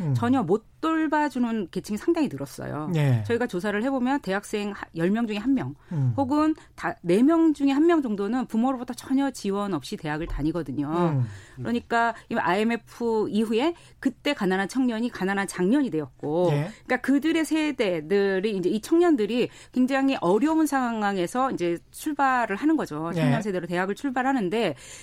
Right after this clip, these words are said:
Speaker 2: 그것에 관해서 사회가 어떻게 할 것인지에 관해서 우리가 너무 준비가 없었던 거죠.
Speaker 1: 음.
Speaker 2: 그러니까 지금 노인 세대에 대한 부양 의무자 기준은 여러 정책에서 폐지되고 있는데,
Speaker 1: 음.
Speaker 2: 청년 세대, 그러니까 부모가 돌볼 수 없는 청년들에 관해서는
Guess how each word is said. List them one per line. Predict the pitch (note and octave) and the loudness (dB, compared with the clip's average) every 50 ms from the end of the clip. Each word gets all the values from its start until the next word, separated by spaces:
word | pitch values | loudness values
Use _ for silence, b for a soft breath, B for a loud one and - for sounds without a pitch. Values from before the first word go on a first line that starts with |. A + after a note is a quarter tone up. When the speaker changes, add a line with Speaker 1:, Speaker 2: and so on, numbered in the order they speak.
| B B - | B B -6
Speaker 2:
그것에 | C4 B3 C#4+ D#4 D4 D#4+ | -2 0 0 0 2 2
관해서 | D4 C#4+ C#4 C#4 C4 D4 C#4+ C#4+ | 2 2 2 2 0 0 -2 -2
사회가 | - - - F#4+ G4 F#4 D4+ G#3+ | -2 -2 0 0 0 2 2 0
어떻게 | E3+ - - B3+ - - | 0 -2 -6 -10 -6 -4
할 | C#4+ C4+ | -4 -2
것인지에 | - A#3+ A#3+ - A#3+ A#3 G#3+ A3+ G3+ G3+ G#3+ G#3+ | -2 -4 -6 -4 -4 -4 -2 -4 -2 -2 -2 -2
관해서 | G3+ F#3 F3+ F3+ F#3+ | -2 -2 -4 -2 -4
우리가 | E3 F3+ G3 D3+ | -2 -2 -2 0
너무 | D3 D#3+ F#3+ G#3+ G#3+ G3 F3 E3 E3 D3 | 2 2 2 2 2 2 2 0 0 -2
준비가 | - G3+ F#3+ F3 F#3+ - E3+ | -4 -4 -4 -4 -2 -2 -2
없었던 | - D3+ - - A#3 A3 - - G3 F3+ | -2 -4 -4 -4 -6 -6 -4 -4 -4 -2
거죠. | E3+ D#3+ C#3+ D#3+ D#3+ F3 E3+ D3+ - | -2 -2 -2 -2 -2 -2 -2 -2 -2
Speaker 1:
음. | G#3+ | -2
Speaker 2:
그러니까 | F#3+ E3+ D#3 C#3+ C3 F3 A#3+ | -2 0 0 2 2 2 2
지금 | - C#4+ A3+ A3+ A#3 A3+ - B3 A#3+ D#3 B B B B - | 2 0 0 0 0 0 0 0 0 -2 B B B B 0
노인 | F#3+ B3 D#4 E4+ F#4+ F4 | 2 4 6 4 4 4
세대에 | F4 F4 E4 D#4 D#4 D4+ D4 D4 B3+ | 2 2 0 0 0 0 0 0 0
대한 | B3 B3 A#3+ A#3+ A#3+ A#3 | 0 0 0 0 0 -2
부양 | - A3 A3+ A#3 B3 A#3 | 0 0 0 2 2 2
의무자 | G3+ F#3+ F#3+ F3+ A3 G#3+ | 0 0 0 0 -2 -2
기준은 | F3 F#3 D#3 E3+ E3 E3+ E3+ F3+ F#3 E3+ | -2 -4 -4 -2 -2 0 0 0 0 0
여러 | D#3+ E3+ F#3+ A3+ G#3 | 0 2 0 0 0
정책에서 | F#3+ D#3+ - - A#3 G3+ F#3+ E3+ - A#3+ B3 A3 - | 0 -2 -2 -2 -4 -4 -4 -4 -2 -2 -2 -2 -4
폐지되고 | - D4+ D4 D#4+ D4 C#4+ C4 B3+ | -6 -6 -4 -4 -2 -2 0 0
있는데, | F3+ D#3 D#3 D3 D3+ F3 A#3 D#4 F#4+ | 0 0 -2 -2 -2 -2 -2 -2 -2
Speaker 1:
음. | G4+ D#3 C#3 B2+ B2 A2+ - - | -2 0 0 0 -2 -2 -6 -10
Speaker 2:
청년 | - - F#4 F#4 G4 F#4+ F#4 | -2 0 2 2 4 2 2
세대, | - C4 G3 - D3 | 2 0 -2 -2 -4
그러니까 | C3+ C3 - - G3 | -6 -6 -6 -6 -2
부모가 | - C4 C4+ D4+ F4 E4+ C4+ | 0 2 4 4 4 4 2
돌볼 | A#3+ G#3+ G#3 F#3 A3 A3 | 2 0 0 0 0 -2
수 | G#3+ - - F#3 | -2 -2 -2 -2
없는 | E3 E3 E3 E3 E3+ E3+ | 0 0 0 0 0 0
청년들에 | - C#4 C#4 C#4+ C#4+ B3+ B3 A3 | 0 0 2 2 2 0 -2 -4
관해서는 | G3+ F3 D3 D3+ D#3 E3 E3 E3+ G#3 A#3 A3+ F3 D3 | -2 -2 -2 -2 -2 -2 -4 -2 -2 0 0 0 -2